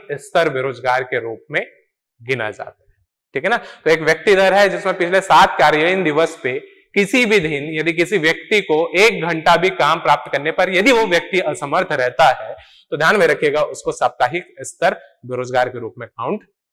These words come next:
किया जाता है, ठीक है दोस्तों। चलिए तीसरा हम लोग आते हैं दैनिक, दैनिक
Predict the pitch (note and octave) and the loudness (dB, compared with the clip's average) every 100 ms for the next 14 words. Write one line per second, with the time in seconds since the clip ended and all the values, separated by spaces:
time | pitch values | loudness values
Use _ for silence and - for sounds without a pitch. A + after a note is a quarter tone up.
0 | _ B2 G#2+ G2+ G#2 - - _ _ - | _ -6 -6 -8 -16 -18 -20 _ _ -6
1 | C3+ D#3 D#3+ - G#3+ - - _ _ _ | -2 0 0 0 -2 -2 -14 _ _ _
2 | _ _ _ _ - D#3 A2+ G2+ - _ | _ _ _ _ -2 -2 -2 -8 -14 _
3 | _ _ _ _ _ _ _ - F#3+ F#3+ | _ _ _ _ _ _ _ -4 -2 0
4 | B3 A#3 A3 G#3 E3 D3 F#3 D#3 B2+ B2 | 2 2 2 2 4 2 0 -2 -4 -10
5 | - - _ _ _ _ - C3 C#3+ E3 | -12 -20 _ _ _ _ -20 -4 0 2
6 | F#3+ G#3 - - - _ _ _ _ _ | 2 -2 -8 -18 -20 _ _ _ _ _
7 | _ _ C3 B2 C3+ D3+ F3+ A3 | _ _ -18 -2 0 2 0 -2